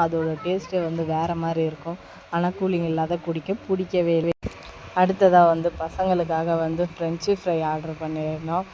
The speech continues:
நிலா வந்து ஃப்ரெஞ்சு ஃப்ரை அதிகமா சாப்பிட்றாளோ இல்லையோ, அந்த சாஸ் பாட்டிலையே காலி பண்ணிடுவா. எடுத்து அது ஃபுல்லா குழம்பு மாதிரி ஊத்துறதுக்கு போனா, நான் அதுக்கப்புறம் வாங்கி கொஞ்சம் கொஞ்சமா ஊத்தி,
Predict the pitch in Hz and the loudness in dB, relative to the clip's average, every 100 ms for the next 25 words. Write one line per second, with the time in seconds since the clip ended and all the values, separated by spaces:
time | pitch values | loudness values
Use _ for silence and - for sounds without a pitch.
0 | - - - 165 170 196 190 175 185 185 | -18 -20 -10 -2 4 6 6 2 0 -2
1 | 170 170 - 226 214 202 180 175 175 170 | -4 -4 -4 -2 2 4 4 2 0 -2
2 | 165 165 160 160 156 156 165 156 160 185 | -2 -4 -4 -4 -2 0 0 0 0 2
3 | 185 156 147 147 180 - 170 156 170 190 | 2 -2 -4 -4 -6 -6 -6 -4 -4 0
4 | 175 180 170 160 165 160 156 151 151 151 | 2 2 2 0 0 -2 -4 -4 -4 -2
5 | 160 175 - - - - 165 170 190 202 | 0 -2 -4 -16 -18 -4 2 2 4 6
6 | 175 165 - 170 175 190 220 190 185 185 | 6 4 -4 -4 2 4 4 2 4 8
7 | 214 220 185 180 185 175 180 180 151 160 | 8 6 4 4 4 2 0 0 -2 -2
8 | 156 147 156 151 156 156 - - - 160 | -2 -4 -4 -4 -4 -6 -14 -20 -14 -4
9 | 156 156 156 151 175 170 165 175 175 180 | -2 -2 -4 0 0 2 0 0 0 -2
10 | 156 160 165 165 165 170 170 165 170 | -4 -2 2 2 2 0 0 0 0